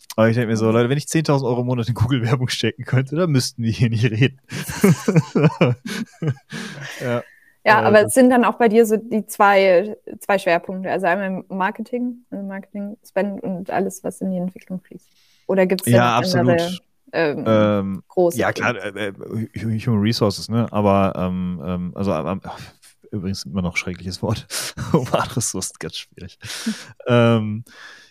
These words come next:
Speaker 1: äh, ja, also ich glaub, so jedes Startup, ähm, man unterschätzt das, äh,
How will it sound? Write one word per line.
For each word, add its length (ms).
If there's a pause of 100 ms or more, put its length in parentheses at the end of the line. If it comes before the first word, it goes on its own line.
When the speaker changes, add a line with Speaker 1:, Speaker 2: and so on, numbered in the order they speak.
(160)
Speaker 1:
äh, 260 (500)
ja, 360
also 80
ich 100
glaub, 120
so 120
jedes 280
Startup, 440 (140)
ähm, 240
man 140
unterschätzt 500
das, 380
äh, 40